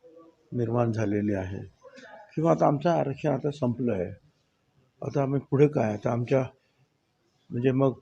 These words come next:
शिक्षणाच्यामध्ये प्रवेश असेल तर काय, किंवा नोकरीमध्ये प्रवेश असेल तर काय, किंवा इतर ठिकाणी ज्या काही गोष्टी ओबीसीला मिळतात त्याच्यामध्ये आता हे सगळे वाटेकरी होणार.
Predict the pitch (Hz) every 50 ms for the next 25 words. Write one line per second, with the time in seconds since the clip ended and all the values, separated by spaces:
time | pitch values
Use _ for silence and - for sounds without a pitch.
0 | _ _ _ _ _ _ - - 127 110 - - - 151 131 131 131 120 - 139
1 | 127 131 127 131 135 131 131 - 123 117 123 120 113 - 127 - - 117 110 -
2 | - - 123 123 - - 120 107 110 113 110 110 - _ _ _ _ _ _ _
3 | _ _ _ _ _ _ - 120 123 127 127 120 117 - 131 131 127 123 123 120
4 | 120 123 - 117 113 113 117 117 123 117 - - 107 113 110 - 110 107 - -
5 | 107 107 110 - - - _ _ _ _ _ _ _ _ _ _ _ _ _ _
6 | _ - 143 131 135 135 131 131 135 156 151 143 151 143 135 - 135 127 127 131
7 | 139 - - - - - _ _ _ _ _ _ _ - - _ _ - 139 123
8 | 135 131 131 139 135 127 127 123 113 - 135 127 120 113 120 117 - - 123 120
9 | 120 117 113 117 113 - - 110 104 104 - _ _ _ _ _ _ _ _ _
10 | _ - 131 123 - 151 143 139 139 131 147 135 123 - 131 110 131 156 151 156
11 | - 147 143 143 131 120 117 - 123 113 - 123 120 110 104 113 113 107 95 95